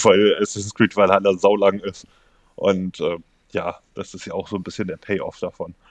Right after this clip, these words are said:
Äh, aber der Hauptcharakter ist ein ziemliches Arschloch und ich muss mich jetzt dazu kriegen, ihn, also die große Stärke bei Assassin's Creed war immer, dass die Hauptcharaktere immer sympathisch waren.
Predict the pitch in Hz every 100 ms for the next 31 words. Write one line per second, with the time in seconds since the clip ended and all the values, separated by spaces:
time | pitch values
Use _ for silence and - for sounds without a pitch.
0 | _ _ _ _ - 101 95 98 - _
1 | _ _ _ _ _ - 117 123 127 135
2 | - 117 113 104 - 107 123 110 110 104
3 | 120 127 - 113 - 104 101 113 160 -
4 | - 110 131 - 123 - 120 - 107 -
5 | 127 117 117 185 - _ _ _ _ _
6 | _ - 123 120 110 120 107 - - -
7 | - - - - - 117 117 143 143 135
8 | 165 143 139 117 113 104 131 - 117 127
9 | 120 107 107 113 101 - 120 110 - -
10 | 107 - 113 104 101 107 107 - 92 -
11 | 104 - 73